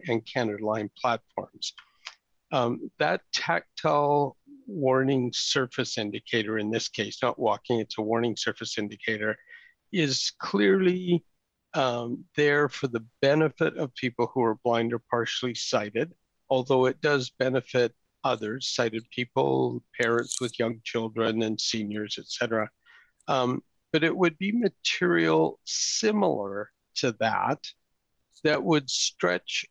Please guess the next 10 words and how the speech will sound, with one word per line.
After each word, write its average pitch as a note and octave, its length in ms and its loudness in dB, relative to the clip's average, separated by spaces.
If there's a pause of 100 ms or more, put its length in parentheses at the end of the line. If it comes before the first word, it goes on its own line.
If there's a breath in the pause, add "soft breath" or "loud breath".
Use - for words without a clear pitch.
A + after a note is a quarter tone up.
(100)
from C#3+ 360 4
the C3+ 180 -2 (240)
base F3 420 0
of E3+ 300 -2
the C#3 80 -2
bus C3+ 260 2
stop B2+ 360 0
I B2+ 160 2
D A#2+ 280 -6 (120)
pole G#2+ 500 2